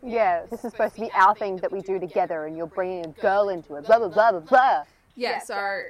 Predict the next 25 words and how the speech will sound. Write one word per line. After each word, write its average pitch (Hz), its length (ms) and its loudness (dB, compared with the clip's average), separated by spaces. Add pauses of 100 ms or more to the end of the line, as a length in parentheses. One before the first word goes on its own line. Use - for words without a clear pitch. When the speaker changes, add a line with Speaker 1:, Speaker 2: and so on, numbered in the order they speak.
(100)
Speaker 1:
Very 208 280 8
Disney 156 280 -8
Channel 143 280 -14
original 135 260 -16
movie. 117 420 -16
Speaker 2:
Yeah, 226 220 -10
so 233 160 -10
it's 226 140 -8
very, 226 400 -6
like, 175 600 -10 (500)
yeah, 190 220 -10
like, 180 160 -14
first 214 240 -10
about 202 180 -10
the 196 60 -14
lyrics, 180 420 -12
and 196 60 -14
it's - 80 -20
like, 196 180 -16
"Oh, 208 160 -8
you 196 140 -12
wanna 196 160 -14
start 185 280 -12
changing 190 640 -16
it," 180 300 -16